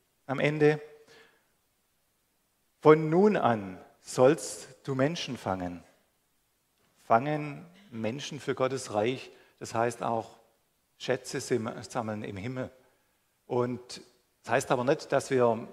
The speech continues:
ja, unsere Errettung dadurch verdienen würden und dadurch verdienen müssen. Und Petrus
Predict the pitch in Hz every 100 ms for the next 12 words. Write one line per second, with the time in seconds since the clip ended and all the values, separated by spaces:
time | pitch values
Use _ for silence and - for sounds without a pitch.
0 | - 104 117 123 - - 123 123 123 -
1 | 110 123 143 175 131 117 110 117 120 -
2 | 135 120 147 185 135 104 101 98 101 92
3 | _ _ _ _ _ _ _ _ _ _
4 | _ _ _ _ _ _ _ _ _ _
5 | _ _ _ _ _ _ _ _ _ _
6 | _ _ _ _ _ _ 120 113 - -
7 | - - _ _ _ _ _ _ _ _
8 | _ _ _ _ _ _ 104 - 107 107
9 | 101 110 113 107 98 110 156 - 92 82
10 | _ _ _ _ _ _ _ _ _ 117
11 | 113 - 127 151 170 175 - -